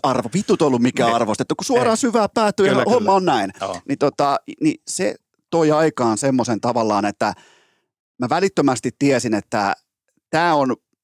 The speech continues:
Speaker 1: mulle sellainen ala, nimenomaan media-ala tai
Speaker 2: Joo.
Speaker 1: sisällön tuotanto
Speaker 2: Joo.
Speaker 1: mediaan,
Speaker 2: Joo.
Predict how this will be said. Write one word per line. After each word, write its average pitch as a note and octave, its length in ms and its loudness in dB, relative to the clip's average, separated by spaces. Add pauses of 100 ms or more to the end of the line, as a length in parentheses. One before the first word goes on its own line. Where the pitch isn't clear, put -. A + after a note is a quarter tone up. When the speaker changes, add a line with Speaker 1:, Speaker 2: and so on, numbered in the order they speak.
Speaker 1:
mulle C#3+ 320 4
sellainen A#2 600 0
ala, A#2 240 0
nimenomaan A#2+ 460 2
media-ala G#2+ 520 2
tai G#2 160 -4
Speaker 2:
Joo. G#2 100 -4
Speaker 1:
sisällön C3+ 420 -2
tuotanto A2 400 0
Speaker 2:
Joo. G2+ 40 -2
Speaker 1:
mediaan, G#2 640 0
Speaker 2:
Joo. - 200 -18